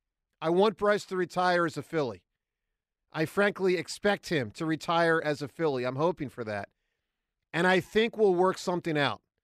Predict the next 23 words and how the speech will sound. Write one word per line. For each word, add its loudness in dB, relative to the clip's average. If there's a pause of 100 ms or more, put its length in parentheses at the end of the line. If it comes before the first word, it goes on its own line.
(600)
I -2
don't 4
know 6
when 2
that'll 4
be, 0 (560)
and -4
I 4
don't 2
know 2
what 2
it'll 2
be, -10 (920)
but -4
I 0
think -2
there's 2
two -2
people 2
that 0
want 0
to -4
work, -2